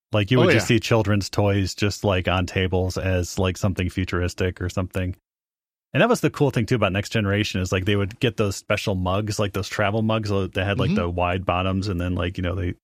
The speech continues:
Speaker 1: tapered up to the, to the
Speaker 2: <laughs>
Speaker 1: top. And, and I w-, would watch specials about where the people who set, who dressed the sets would just talk about, like, where they found this stuff and all this really cool stuff. And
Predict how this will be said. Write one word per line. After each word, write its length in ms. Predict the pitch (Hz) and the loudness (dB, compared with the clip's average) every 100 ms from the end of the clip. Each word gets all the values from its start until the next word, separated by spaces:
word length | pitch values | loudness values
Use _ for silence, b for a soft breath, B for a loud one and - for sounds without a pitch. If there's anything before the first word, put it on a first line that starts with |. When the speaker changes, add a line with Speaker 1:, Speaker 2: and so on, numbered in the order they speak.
| _ | _
Speaker 1:
tapered 340 | - 101 95 90 | -8 -6 -2 -2
up 220 | 92 - | -2 -2
to 100 | 101 | -2
the, 140 | 87 | -2
to 200 | - - | -4 -4
the 120 | 95 | -4
Speaker 2:
<laughs> 20 | 90 | -2
Speaker 1:
top. 320 | 92 95 101 | 0 0 0
And, 180 | 92 92 b _ _ _ _ - | -2 -2 b _ _ _ _ -2
and 360 | 110 107 104 | 2 2 0
I 40 | 123 | 0
w-, 240 | 117 101 - | 0 -2 -4
would 160 | 131 | 0
watch 300 | 110 117 110 | 2 2 0
specials 540 | - - 117 - 101 98 | -6 -2 -2 0 -2 -2
about 280 | 95 98 85 | 0 -2 0
where 120 | 107 | -2
the 280 | 101 95 90 | 0 -2 -2
people 240 | 117 - 95 | -4 -4 -2
who 220 | 101 98 | 0 -2
set, 220 | - 117 | -2 -2
who 180 | 101 107 | 0 -2
dressed 480 | 98 113 104 98 - | -4 -2 0 0 -4
the 80 | |
sets 300 | 98 110 98 | -2 0 0
would 80 | 107 | -2
just 180 | 98 - | -4 -2
talk 200 | 101 95 | -2 -2
about, 220 | 92 82 | 0 0
like, 160 | 92 - | -2 -2
where 120 | 92 | 0
they 120 | 90 | 0
found 300 | - 87 90 | -2 -2 0
this 140 | 92 - | -2 -2
stuff 420 | - 87 85 - | -2 0 -2 -4
and 240 | 85 90 | -4 -4
all 140 | 87 90 | -4 -2
this 240 | 87 - | -2 -2
really 180 | 92 90 | -2 -2
cool 180 | - 92 | -4 -6
stuff. 340 | - 90 - | -4 -6 -6
And 160 | 80 | -8